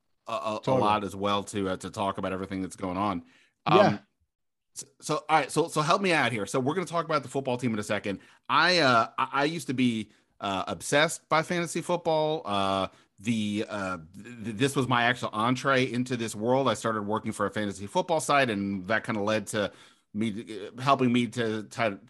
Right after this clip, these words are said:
Speaker 1: decide to sort of get moving and trying to do this, uh, move more to the journalism side or what have you.
Speaker 2: Yeah, yeah.
Speaker 1: Um, but I will freely admit, I don't know anything that is happening right now. I, I, I,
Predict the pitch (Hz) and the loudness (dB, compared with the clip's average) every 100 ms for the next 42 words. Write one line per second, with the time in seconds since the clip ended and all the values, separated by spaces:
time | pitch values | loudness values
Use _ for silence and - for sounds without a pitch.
0 | _ - 127 131 110 107 117 104 113 117 | _ -14 0 2 2 -2 -6 -2 -2 0
1 | 120 117 110 - - _ 104 95 117 110 | 0 0 -4 -8 -20 _ -10 -2 0 0
2 | 104 92 107 104 104 - 104 95 95 - | -2 -4 -4 -2 -4 -4 -4 -2 -4 -10
3 | - 71 - 87 - _ 90 110 110 107 | -12 -14 -18 -20 -20 _ -6 -2 -2 0
4 | 107 104 98 90 104 113 104 104 113 107 | -2 -2 -6 -8 -4 -4 -4 -4 -2 0
5 | 98 107 110 101 117 151 113 101 113 135 | 0 0 0 0 0 -2 -4 -6 -4 2
6 | 120 127 127 117 135 135 - 156 170 139 | 4 2 0 0 0 0 0 2 2 -4
7 | 156 170 151 120 135 113 - _ 120 147 | -4 0 0 2 2 0 -4 _ -10 -4
8 | 147 113 101 110 120 120 113 110 110 95 | 0 0 -2 -2 -2 -2 -2 -4 -2 -2
9 | 95 95 95 95 90 95 117 127 123 135 | -2 -6 -4 -4 -6 -2 0 0 2 0
10 | 135 131 | 4 2